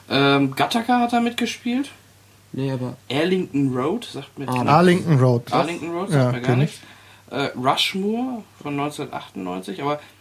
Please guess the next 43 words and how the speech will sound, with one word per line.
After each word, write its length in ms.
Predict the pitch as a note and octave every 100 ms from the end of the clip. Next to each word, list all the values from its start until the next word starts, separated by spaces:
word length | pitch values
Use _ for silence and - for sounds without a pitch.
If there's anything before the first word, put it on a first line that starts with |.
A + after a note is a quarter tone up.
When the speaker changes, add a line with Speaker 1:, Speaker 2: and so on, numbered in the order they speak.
| _ _
Speaker 1:
ja, 220 | C#3+ D3
Speaker 3:
Also 200 | D3 C3
nichts, 220 | C#3+ C#3+ -
was 120 | C#3+
Speaker 1:
ab 60 |
Speaker 3:
wir 60 | D3 C#3
jetzt, 100 | F3+
Speaker 1:
zweitausend 340 | E3+ G3 A3
kam, 140 | G#3 G#3
Speaker 3:
da 80 | D#3
wir 40 |
Speaker 1:
glaub 80 | F3+
Speaker 3:
ja 60 | F#3
Speaker 1:
ich, 60 | D#3+
Speaker 3:
so 80 |
Mainstream 500 | E3 F3 G3 - E3
Speaker 1:
nicht 80 | D3+
mehr 80 | C#3
Speaker 3:
sind, 80 | D#3
Speaker 1:
so 20 |
Speaker 3:
nichts, 280 | D#3+ D#3 -
wo 160 | D3 D3
Speaker 1:
viel. 80 |
Speaker 3:
wir 60 | D3 C3+
jetzt, 280 | A2 G2
Speaker 2:
Ja. 60 | D3
Speaker 3:
äh, 40 |
voll 280 | C3 - C#3+
drauf 200 | C3+ B2+
abgehen. 340 | - - C#3+ B2 - -
Speaker 2:
Lass 120 | -
mich 120 | A#2 -
Speaker 1:
Nee, 400 | - E3+ C3+ A#2 B2 C#3+ F3 - -
Speaker 2:
<laughs> 560 | - C#3 - - A#2+ -
Speaker 1:
nicht 140 | G2+ F#3+
wirklich. 380 | F#3 C3+ C3+ - - - - - - -
So, 80 | D3
Anfang 380 | C3 F#3+ A3+ G#3+
zweitausend 460 | F#3+ F3+ F#3+ A3
war's 200 | G3+ G3+
dann 100 | G3
auch 100 | F#3
vorbei, 580 | F#3 E3 D3 D3+ D3 C3+